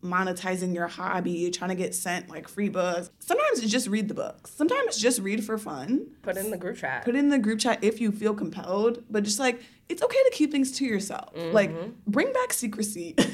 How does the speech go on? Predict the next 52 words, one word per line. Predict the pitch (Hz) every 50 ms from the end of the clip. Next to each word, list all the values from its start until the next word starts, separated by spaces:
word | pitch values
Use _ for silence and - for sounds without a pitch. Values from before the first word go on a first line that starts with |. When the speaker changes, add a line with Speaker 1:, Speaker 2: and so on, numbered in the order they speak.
| 269 262
Speaker 1:
Not | - 453
Speaker 2:
oh, | -
Speaker 1:
secrecy. | - 202 - 277 247 -
Speaker 2:
please, | 392 - 359 349 330 302 247
bring | 202 - - -
back | 554 508 403 -
privacy. | 277 190 190 180 185 185 180 165 160 160 165 180
Speaker 1:
Bring | 175 269 339 415
back | 554 571 571
privacy. | 392 330 320 349 339 277
Bring | 330 349
back | 453 539 -
something | - - 381 370
that's | 330 277 208 -
just | 208 202 226 220 214
for | 208 208
you. | 185 175 175 175 147 - -
Like, | - - 180 175 -
it's | 214 -
okay. | - - 262 262 - - - 214 233 208 202 196 190 - - - - - - - -
Um, | 247 247 -
I | 302
love | 330 285 -
to | -
talk | 202 - - 294 -
about | - 220 - - -
recommendations | 190 - 170 175 156 185 - 180 190
and | 175 -
talk | - - -
Speaker 2:
For | -
Speaker 1:
about | -
Speaker 2:
sure. | - 240 214
Speaker 1:
stuff | -
like | - - - 117 - -
that. | - 180
But, | 202 -
like, | 170 185 160 160 - - - - _ _ _ _ _ -
you | 247 233
know, | 190 160 180
just | 220 202 -
keeping, | - 311 294 285 269
keeping | - - - - 349 - 494 403
certain | - - 262 254 226 202 202
things | 190 196 202 202
for | - 185
myself | 185 - - - - 175 165 - -
this | - 185 - -
year. | -
Like, | - 185 -
not | 185 208 214 208
being | 208 196 185
so | 180 - - - 170 165 143 160 165 156 - -